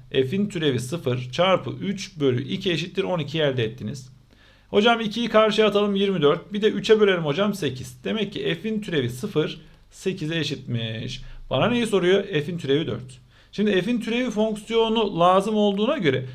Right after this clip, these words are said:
şuranın x'e göre bir türevini alalım.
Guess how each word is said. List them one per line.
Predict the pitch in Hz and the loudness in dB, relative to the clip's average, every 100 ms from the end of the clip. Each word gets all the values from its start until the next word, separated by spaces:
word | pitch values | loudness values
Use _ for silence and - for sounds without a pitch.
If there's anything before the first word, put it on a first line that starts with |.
| - | -16
şuranın | - - 269 220 143 - | -14 -6 0 0 0 -4
x'e | 185 175 262 | -10 -6 -4
göre | 262 254 247 | -2 -2 -4
bir | |
türevini | 208 214 202 196 | -2 2 4 6
alalım. | 180 123 104 - | 4 2 0 -8